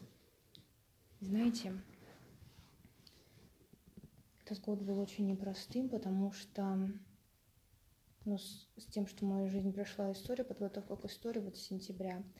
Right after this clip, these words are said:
я поняла, во имя любви к себе здесь, сегодня можно, а, и даже клёво будет, м, поставить себя в чуть некомфортное состояние, не жалеть себя,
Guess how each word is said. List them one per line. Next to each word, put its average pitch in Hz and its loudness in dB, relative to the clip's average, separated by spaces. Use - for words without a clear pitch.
я 202 -2
поняла, 190 2
во 180 0
имя 202 4
любви 240 0
к - -12
себе 185 -6
здесь, 190 2
сегодня 190 2
можно, 214 6
а, 190 2
и 185 -4
даже 185 2
клёво 190 0
будет, 185 -6
м, 190 8
поставить 196 -2
себя - -2
в - -12
чуть 202 -4
некомфортное 196 0
состояние, 185 -2
не 185 8
жалеть 190 6
себя, 185 -4